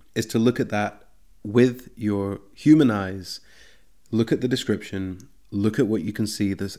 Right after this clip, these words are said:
evidence that's literally set in stone, and just say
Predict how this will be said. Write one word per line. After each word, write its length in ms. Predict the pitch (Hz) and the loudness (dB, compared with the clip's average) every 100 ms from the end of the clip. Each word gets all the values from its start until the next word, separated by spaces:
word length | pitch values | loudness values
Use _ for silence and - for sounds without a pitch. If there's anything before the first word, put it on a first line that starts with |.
| - | -4
evidence 460 | 110 113 101 92 - | 0 0 0 -4 -8
that's 200 | 85 - | -10 -2
literally 520 | 110 127 - 123 117 | 4 4 4 2 2
set 240 | - 107 | 0 -6
in 100 | 104 | -6
stone, 500 | 104 - 101 92 92 - - - - - - | -8 -4 -4 -4 -10 -14 -20 -20 -20 -20 -8
and 220 | 107 101 98 | 0 0 2
just 260 | 104 - | 0 0
say 440 | 107 101 98 95 | 2 2 0 -4